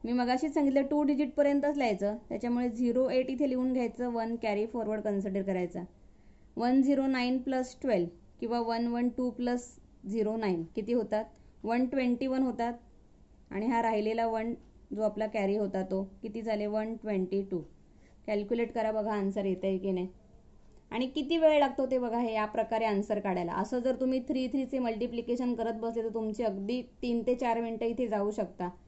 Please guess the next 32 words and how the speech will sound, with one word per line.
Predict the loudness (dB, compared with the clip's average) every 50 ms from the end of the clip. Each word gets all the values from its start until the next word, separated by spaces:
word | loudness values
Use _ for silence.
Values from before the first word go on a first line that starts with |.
| -20 -20 -8 -2
एका | 0 0 0 2 2 2 4
प्रश्नासाठी | 4 2 0 0 0 0 0 2 0 0 -2 0 0 2
एवढा | 2 2 2 2 2 2
वेळ | 2 2 2 2
नसतो, | 2 0 0 -2 -2 -2 0
अगदी | 0 0 0 -2 -2
एक | -2 2 2 2 2 2 2
minute | 2 2 2 0 -2
सुद्धा | -4 -6 -4 -2 -2 0
नाहीये | 0 0 0 0 0 -2
पूर्ण | 0 0 -2 0 2 2
एका | 2 0 0 0 -2
प्रश्नासाठी. | -2 -2 -4 -4 -2 -2 -2 0 0 -2 -2 -2 -2 -4 -4 -6 -10 -20 -20 -10 -6
त्यामुळे | -4 -2 0 0 2 0
तुम्हाला | 2 2 2 2 2 2 2 2
हे | 2 4 4
असे | 2 2 2 0 0 -2
प्रश्न | 0 0 -2 -2 0 0 0
असेल, | 0 0 0 0 0
तर | 0
हे | 0 0
अशा | 0 0 0 -2 -2 -2 -2
टिप्सद्वारेच | -2 -2 -4 -4 -4 -2 -2 0 0 -2 -2 0
सोडवायचे | 0 0 2 2 2 0 0 0 -2
आहेत. | -2 -2 -2 -4 -6 -12 -20 -20 -20 -20 -20 -6 0
पुन्हा | 4 6 6 6 6 4
एकदा | 4 4 4 4
अशाच | 4 4 0 -2 -2
प्रकारचं | -4 -6 -4 -2 -2 -2 0 0 0 0
next | 0 0 -2 -4 -2
sum | 0 2 2
बघूया. | 2 2 2 2 2 0 0